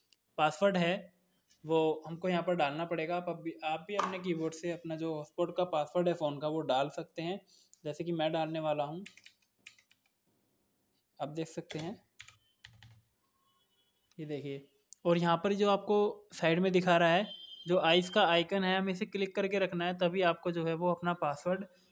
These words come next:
नज़र आ जाएगा कि आपका पासवर्ड ठीक है कि नहीं। हमें यहाँ से next कर देना है। Next करते ही आप देख सकते हैं मेरा ये जो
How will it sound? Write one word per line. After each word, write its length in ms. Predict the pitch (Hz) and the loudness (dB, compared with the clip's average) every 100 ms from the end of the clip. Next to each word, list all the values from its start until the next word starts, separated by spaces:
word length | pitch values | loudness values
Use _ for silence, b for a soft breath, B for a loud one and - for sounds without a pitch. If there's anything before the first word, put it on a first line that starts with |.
| b | b
नज़र 340 | 175 175 196 190 | -4 0 2 2
आ 80 | 170 | 0
जाएगा 280 | 160 160 175 | -2 -4 -4
कि 180 | 190 180 | -4 -4
आपका 240 | 185 175 | -4 -6
पासवर्ड 340 | 160 156 175 | -6 -4 -6
ठीक 240 | 175 165 165 | -4 -6 -6
है 100 | 151 | -8
कि 120 | 156 | -8
नहीं। 180 | 156 175 | -6 -6
हमें 180 | 165 170 | -4 -2
यहाँ 140 | 165 | -2
से 120 | 160 196 | -2 -2
next 380 | 180 180 180 - | 2 2 0 -4
कर 140 | 147 | -4
देना 240 | 131 123 | -4 -6
है। 140 | 123 135 _ _ b b _ - | -6 -8 _ _ b b _ -2
Next 320 | 185 202 - | 2 2 2
करते 240 | 220 220 | -2 2
ही 60 | 220 | 2
आप 100 | 202 | 4
देख 140 | 185 185 | 2 -2
सकते 280 | - - | -6 -4
हैं 80 | 190 | -2
मेरा 200 | 190 185 | 0 0
ये 100 | 180 | 0
जो 140 | 180 | 0